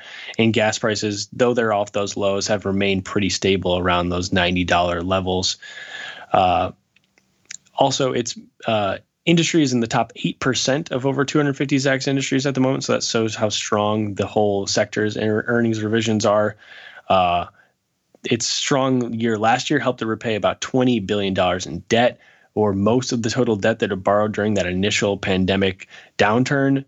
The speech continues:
Uh, the company's ratio of net debt to capital has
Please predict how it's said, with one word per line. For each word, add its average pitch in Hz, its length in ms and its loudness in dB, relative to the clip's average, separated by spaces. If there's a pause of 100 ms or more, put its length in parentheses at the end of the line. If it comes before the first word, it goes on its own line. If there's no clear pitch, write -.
Uh, 95 200 2
the - 80 -8
company's 104 440 -2
ratio 104 400 2
of 95 120 -6
net 95 220 0
debt 95 180 0
to - 80 -10
capital 104 800 0
has - 180 -10